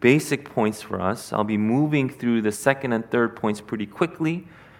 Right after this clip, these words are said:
The first point I just want to hang on, I believe and I hope for our congregation's sake.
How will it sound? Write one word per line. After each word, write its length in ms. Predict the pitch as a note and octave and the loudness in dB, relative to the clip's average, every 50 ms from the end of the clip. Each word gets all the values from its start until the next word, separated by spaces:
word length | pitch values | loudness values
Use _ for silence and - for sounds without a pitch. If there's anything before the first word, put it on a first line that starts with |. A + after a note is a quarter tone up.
| - - - | -20 -12 -10
The 60 | A#2+ | -10
first 380 | - - D3 C#3+ D3 C#3+ - - | -2 2 4 4 4 4 2 0
point 200 | - C3 B2+ A2+ | 0 2 2 2
I 100 | G#2+ G#2 | 2 0
just 280 | G2+ - B2+ A#2+ - - | 0 -4 -6 -8 -4 0
want 160 | A#2 A#2 A2+ | 0 0 0
to 60 | G#2+ | -2
hang 480 | - - - A2 G2+ G2+ G2 G2 - - | -6 -8 -6 -4 -4 -4 -4 -6 -8 -6
on, 400 | - G2 F#2+ F#2+ F#2+ F#2+ F#2+ G2+ - - - - - - - - - - | -4 -2 -2 -2 -2 -4 -6 -10 -14 -20 -20 -20 -20 -20 -20 -20 -10 -4
I 140 | - - F#2+ | -2 -2 -2
believe 560 | F#2+ G#2+ G#2 G#2 A2 A#2+ C3 C3 C3+ C3+ C3 | 0 0 0 2 4 4 4 4 2 2 0
and 140 | A#2+ G#2+ G#2 | 0 0 0
I 60 | G2+ | 0
hope 500 | F#2+ - - - E3+ C#3+ A2+ A2 - - | 0 -4 -2 2 2 2 2 0 -4 -12
for 500 | - - - A2 G#2+ G#2 G2+ G2 G#2 - - - - - - - - | -10 -6 -2 0 2 2 2 0 -2 -6 -12 -18 -20 -20 -20 -16 -4
our 220 | - - A#2+ B2 A#2+ | 2 4 4 4 4
congregation's 840 | - - A#2 A2 G#2+ G#2 G2+ G2 F#2+ G2 F#2 F#2+ - - F#2+ F#2+ - | 2 0 0 0 2 0 -4 -4 -2 0 0 0 -2 -4 -6 -6 -6
sake. 400 | - - G2 F2 E2+ - - | -4 -6 -6 -6 -6 -10 -16